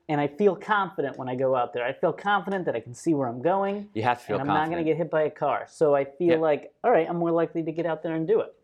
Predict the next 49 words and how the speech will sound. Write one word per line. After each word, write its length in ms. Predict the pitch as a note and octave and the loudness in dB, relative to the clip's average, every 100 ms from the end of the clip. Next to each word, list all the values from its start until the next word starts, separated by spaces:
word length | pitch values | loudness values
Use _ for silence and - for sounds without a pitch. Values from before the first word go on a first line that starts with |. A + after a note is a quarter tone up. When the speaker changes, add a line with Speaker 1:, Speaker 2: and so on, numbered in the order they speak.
| _ - | _ -12
Speaker 2:
Mm-hmm. 520 | A2+ E3 - - - | -10 -10 -14 -18 -4
Speaker 1:
Um, 480 | C#3+ C#3+ C#3+ C#3 C3 - - - _ | 0 2 2 0 -6 -14 -20 -20 _
so 140 | - C#3+ | -2 0
did 180 | D3 | 0
three, 400 | G3+ A#3 B3 B3 | 2 4 6 6
then 200 | A#3+ G3 | 6 4
a 60 | E3+ | 4
couple 260 | E3+ G#3+ G3+ | 2 2 4
days, 680 | G3+ G3+ G3+ G3 F#3+ - - | 6 6 6 4 0 -8 2
I 100 | D#3+ | 2
did, 240 | D#3 E3+ | 4 2
like, 160 | E3+ E3 F#3+ | 4 4 2
three 180 | F3+ F3+ | 2 2
or 80 | |
four, 680 | F3 F3 F3 F3+ F3+ F3 F3 | 2 2 4 6 8 8 8
and 120 | E3 | 6
then 60 | D#3+ | 2
I 60 | D3+ | 2
got 120 | D#3+ | 0
a 20 | |
five 380 | - E3+ D#3+ D#3 | 2 4 6 4
spot 380 | - F3 E3 E3 | 0 4 6 6
in. 560 | E3 E3 E3 D#3+ D#3+ D#3 | 4 2 2 2 0 -2
So 140 | - | -2
I'm 100 | D#3 | -2
just 200 | A3 - | -4 -6
feeling 300 | C#4 C#4 C4+ | -4 -2 -2
good. 320 | C4 D4 B2+ - _ _ _ - | 2 2 2 -4 _ _ _ -6
Speaker 2:
Good. 120 | - | -2
Speaker 1:
You 80 | A3+ | 0
know, 60 | A3+ | -2
I'm 60 | |
feeling 160 | C#4+ C4+ | -4 0
a 20 | |
little 140 | G#3 | 0
sore. 540 | - - C#4 F#3 B2+ - - _ _ - | 0 0 0 0 -2 -4 -16 _ _ -2
Not 80 | C#3 | 2
Speaker 2:
All 40 | |
Speaker 1:
gonna 160 | G#2+ B2 | 2 2
Speaker 2:
right. 0 | |
Speaker 1:
lie. 260 | C#3 D#3 G3+ _ _ _ - | -2 -4 -8 _ _ _ -8
Speaker 2:
Okay. 240 | - G#2 - _ _ _ _ _ _ _ - | -6 -8 -14 _ _ _ _ _ _ _ -2
Speaker 1:
But 100 | G3 | -2
I'm 120 | G3+ | -2
feeling 300 | G3+ A#3 A#3 | -2 -2 0
good. 180 | G#3+ D3 - - _ - | 0 -2 -4 -20 _ 0
Speaker 2:
Hey, 160 | D3+ | 0
you 80 | D3+ | 2
know, 300 | E3 E3+ - | 0 -2 -6